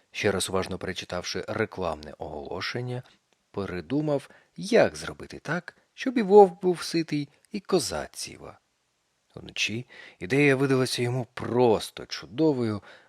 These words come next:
але так само, як усі думки, що з'явилися в нього під ковдрою у яскравому світлі дня, вона якось звиняла і вицвіла. Тепер,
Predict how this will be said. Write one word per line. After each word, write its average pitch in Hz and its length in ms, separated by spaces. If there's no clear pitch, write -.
але 131 500
так 120 280
само, 131 500
як 107 400
усі 113 340
думки, 98 420
що 104 180
з'явилися 98 540
в 98 40
нього 101 240
під - 180
ковдрою 107 720
у 92 60
яскравому 92 580
світлі - 500
дня, 151 300
вона 151 380
якось 143 560
звиняла 120 960
і 156 640
вицвіла. 123 760
Тепер, 120 380